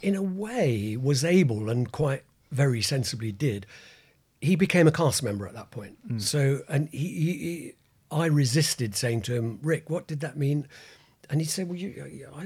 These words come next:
Speaker 1: you know, I, I'm only one of the writers." He didn't like that thing of,
Speaker 2: Yeah.
Speaker 1: "I'm the writer." In fact, we did have issues when we were rehearsing, you know, like you always do, and something wouldn't quite work. And they'd all work on it together,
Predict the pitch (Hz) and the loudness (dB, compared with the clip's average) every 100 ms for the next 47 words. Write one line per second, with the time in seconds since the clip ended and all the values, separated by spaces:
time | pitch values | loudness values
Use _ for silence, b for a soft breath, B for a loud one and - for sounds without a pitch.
0 | 208 196 190 127 185 - 131 190 226 - | -10 -4 -2 -4 -10 -16 -12 -12 -12 -18
1 | 139 143 - - 175 190 175 170 180 175 | -18 -18 -18 -12 -6 -2 -2 -2 -4 -4
2 | 208 - 147 156 165 196 202 175 190 190 | -6 -8 -6 0 4 6 4 4 4 4
3 | - 120 - - 156 135 123 - 113 107 | 0 -6 -6 -2 0 2 0 -4 -4 -4
4 | 98 - - 143 127 139 143 - - B | -6 -8 4 6 6 6 4 2 -6 B
5 | B B B B _ _ _ _ - 160 | B B B B _ _ _ _ 2 4
6 | - 220 202 165 143 196 254 135 107 110 | 4 0 0 2 4 8 8 8 4 -2
7 | 98 - 104 135 131 135 127 117 110 104 | -2 -6 -8 -4 -2 0 0 0 -2 -4
8 | - 170 196 123 123 135 135 139 - 220 | -4 -2 -2 -2 -4 -2 0 -2 2 2
9 | 123 110 151 123 120 117 - 120 110 113 | 2 -2 -4 -2 -2 -2 -4 -6 -6 -10
10 | - 156 175 180 202 190 156 170 - 135 | 0 4 8 10 10 10 8 2 2 2
11 | 175 147 - | 4 4 0